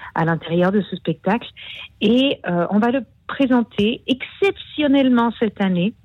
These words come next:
Et il y a une seule date en région parisienne, je le disais récemment sur les réseaux sociaux, et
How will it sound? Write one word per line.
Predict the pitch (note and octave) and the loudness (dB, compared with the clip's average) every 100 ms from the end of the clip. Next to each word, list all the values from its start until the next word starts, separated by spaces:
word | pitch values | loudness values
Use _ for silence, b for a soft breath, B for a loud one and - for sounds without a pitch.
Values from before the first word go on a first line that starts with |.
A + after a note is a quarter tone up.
| _ _ _ _ - - - - - | _ _ _ _ -20 -20 -20 -14 0
Et | A3+ | 2
il | A3+ | 2
y | |
a | A3+ | 2
une | C#4 C#4 | 0 0
seule | C4+ B3+ | 0 0
date | G3 G3 - - | -2 -4 -8 -12
en | - G3 | -4 0
région | G3 F#3 G3+ | 0 2 0
parisienne, | F#3+ F3 E3 E3+ F#3 A3+ | 0 -4 -2 0 0 0
je | |
le | G3+ | 0
disais | F3+ F#3 F#3 | -2 -2 0
récemment | F#3 F#3 F#3 F3+ | 0 0 0 0
sur | G3 G3+ | 0 0
les | F3 | 0
réseaux | E3 E3 F3 | -2 -4 -6
sociaux, | - D3+ - G#3 - B B B | -4 -4 0 -2 -2 B B B
et | - | -2